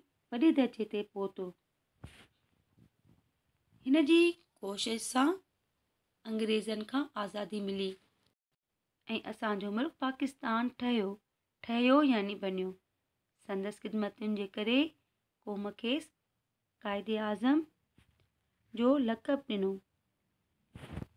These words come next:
لقب يعني عزت وارو يا صفتي نالو. قائد اعظم جو مطلب آهي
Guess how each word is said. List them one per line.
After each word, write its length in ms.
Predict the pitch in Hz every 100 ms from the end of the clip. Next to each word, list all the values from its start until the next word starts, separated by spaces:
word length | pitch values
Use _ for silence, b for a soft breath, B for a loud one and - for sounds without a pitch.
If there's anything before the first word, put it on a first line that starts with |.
| _ 214
لقب 400 | 226 - 320 349 - _ -
يعني 540 | 208 214 214 254 320 - -
عزت 360 | 226 247 247
وارو 460 | 247 247 247 285 381 _ _ _ _ _ _ _ -
يا 80 | 226
صفتي 500 | - 277 302 285 233
نالو. 400 | 196 196 196 196 _ _ _ _ _ _ _ _ _ _ _ _ _
قائد 300 | - 208 202
اعظم 360 | 262 277 285 277
جو 140 | 294
مطلب 500 | 262 214 - 208 196
آهي 400 | 202 208 233 277